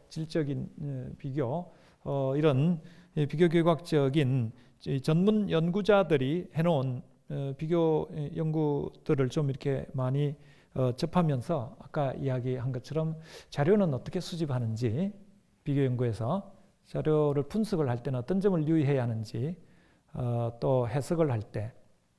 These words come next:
글쓰기를 할 때 어떤 점들을 좀 더, 예, 유의해서 비교 연구를 해야 하는지를, 어, 공부를 계속 좀 해 나가기 바랍니다. 오늘 발표에서,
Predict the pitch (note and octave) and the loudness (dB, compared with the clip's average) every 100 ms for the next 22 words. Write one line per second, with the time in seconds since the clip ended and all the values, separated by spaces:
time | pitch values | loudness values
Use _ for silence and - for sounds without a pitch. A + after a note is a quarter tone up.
0 | _ _ _ _ - - _ F3 F3 G3 | _ _ _ _ -20 -20 _ 0 2 4
1 | E3 B2+ A#2+ - A2 C#3 F3+ - - - | 4 2 -2 -4 -8 -6 -8 -14 -20 -20
2 | - - E3 G3+ G3 F#3+ E3+ D3 D#3 D3 | -12 -6 0 2 2 2 2 2 0 -2
3 | D#3+ C#3+ C#3 C3+ B2 - A#2+ B2 E3 E3+ | -4 -2 -2 -2 -4 -10 -8 -2 -2 0
4 | C#3+ D3 B2+ A2+ D#3+ F3 C#3 C#3 B2+ A#2+ | -2 -2 -2 -2 -4 -8 -4 -2 0 -2
5 | C3 D3+ C#3 D3 C#3 C#3+ C#3 C3 B2+ B2 | -2 -2 -2 -2 -2 -2 -2 -2 -2 0
6 | C#3+ C#3+ C#3+ - - - - C#3 B2+ - | 0 0 -4 -16 -20 -18 -4 -2 -2 -4
7 | D3+ D#3 B2+ C3 C#3+ C3+ - C#3 B2+ B2+ | -4 0 -2 -2 -8 -10 -6 -4 -4 -4
8 | C#3 C3+ C3 C#3 B2 A#2+ - C3+ C3+ A#2 | -4 -4 -2 -2 -2 -6 -8 -6 -4 -4
9 | A#2 C3+ A2 - - - - A#3+ A3+ - | -2 -4 -4 -12 -20 -20 -2 4 6 4
10 | A3+ A#3 A#3+ F#3+ D3 C3 A#2+ | -2 0 0 0 0 0 0